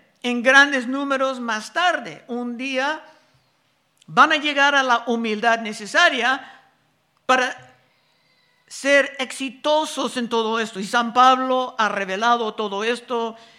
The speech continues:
en el capítulo once del libro de Romanos. No vamos a entrar en esto hoy día.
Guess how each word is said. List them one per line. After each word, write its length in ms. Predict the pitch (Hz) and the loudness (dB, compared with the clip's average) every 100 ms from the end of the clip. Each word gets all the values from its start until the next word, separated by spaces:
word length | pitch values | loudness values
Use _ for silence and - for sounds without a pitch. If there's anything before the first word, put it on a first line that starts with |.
| _ _ _ _ _ _ | _ _ _ _ _ _
en 220 | - 214 | -6 -4
el 240 | 185 170 170 | -4 -8 -4
capítulo 520 | 208 202 254 233 208 | -4 -2 0 0 2
once 720 | 233 285 277 - 208 190 180 208 | 4 4 2 -4 -6 -8 -8 -8
del 140 | 208 | -6
libro 300 | 226 240 220 | -6 -6 -6
de 100 | 214 | -6
Romanos. 640 | 185 226 285 277 156 - - - | -8 -2 -2 -2 -8 -16 -20 -8
No 160 | 214 | -4
vamos 380 | 208 220 226 214 | 0 0 0 -6
a 40 | |
entrar 360 | 202 202 208 196 | -10 -6 -4 -4
en 100 | 196 | -6
esto 420 | 190 196 185 165 - | -10 -10 -12 -10 -10
hoy 140 | 170 | -10
día. 500 | 214 240 - - _ | -8 -6 -8 -12 _